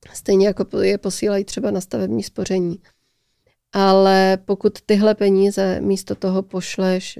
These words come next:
do tohodle splácení svého vlastního investičního bytu, eh, tak skutečně valnou většinu ti splatí nájemník díky tomu nájmu. Hodnotu toho dluhu ti opravdu v čase požírá inflace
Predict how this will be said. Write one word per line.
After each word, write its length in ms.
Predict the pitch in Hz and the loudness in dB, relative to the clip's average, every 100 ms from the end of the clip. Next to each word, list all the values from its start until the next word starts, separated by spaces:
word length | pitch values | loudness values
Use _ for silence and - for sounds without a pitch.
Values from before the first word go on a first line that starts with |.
| - | -4
do 160 | 185 | -4
tohodle 480 | 190 202 202 196 190 | -2 -2 -2 -2 -2
splácení 680 | 190 - 190 190 - 202 185 | -4 -4 -2 -2 -2 -2 -2
svého 320 | - 185 180 | -4 -4 -4
vlastního 500 | 180 170 - 185 175 | -4 -8 -8 -8 -6
investičního 680 | 170 165 - - - 180 | -8 -10 -12 -14 -6 -6
bytu, 380 | 185 170 - 165 - _ _ _ _ _ _ _ | -4 -8 -10 -18 -18 _ _ _ _ _ _ _
eh, 260 | 185 180 175 | -4 -2 -2
tak 200 | - 185 | -4 -6
skutečně 800 | - - 196 202 - 202 190 190 - - - _ _ _ - | -6 -10 -4 -4 -2 0 0 0 -4 -20 -20 _ _ _ -4
valnou 460 | 185 208 233 240 | 2 4 6 4
většinu 440 | 220 202 - 202 196 | 4 0 0 0 0
ti 140 | 196 | -2
splatí 420 | - 190 190 - | -6 -8 -4 0
nájemník 600 | 196 180 170 180 185 196 - | 0 2 0 0 -2 -4 -8
díky 220 | 190 196 | -10 -8
tomu 260 | - 180 175 | -6 -4 -4
nájmu. 520 | 160 151 165 196 233 _ _ _ _ _ _ _ | -2 -2 -4 -6 -8 _ _ _ _ _ _ _
Hodnotu 440 | 190 190 208 214 | 0 2 2 2
toho 240 | 208 202 202 | -2 0 0
dluhu 300 | 190 185 196 | 0 0 0
ti 200 | 190 196 | -2 -4
opravdu 380 | - 196 196 | -2 -2 -2
v 60 | 190 | -6
čase 280 | - 185 - | -6 -6 -6
požírá 500 | - 175 180 170 151 | -6 -2 -2 -2 -2
inflace 640 | 165 165 196 190 - 214 | -4 -4 -6 -6 -8 -8